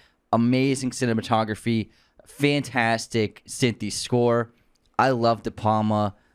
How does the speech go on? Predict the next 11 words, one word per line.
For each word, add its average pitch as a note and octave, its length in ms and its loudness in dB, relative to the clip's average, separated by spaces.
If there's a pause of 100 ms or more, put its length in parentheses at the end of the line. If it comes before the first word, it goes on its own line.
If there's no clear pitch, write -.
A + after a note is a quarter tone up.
(100)
Uh, F2+ 200 -2
nobody A#2+ 500 2
makes G#2+ 360 0
movies G2+ 360 -2
like E2+ 180 -2
he A2+ 300 -2
did. G#2+ 380 0 (360)
Uh, - 160 -6
this A2+ 220 -4
is, G#2+ 120 -2
like, A2 240 2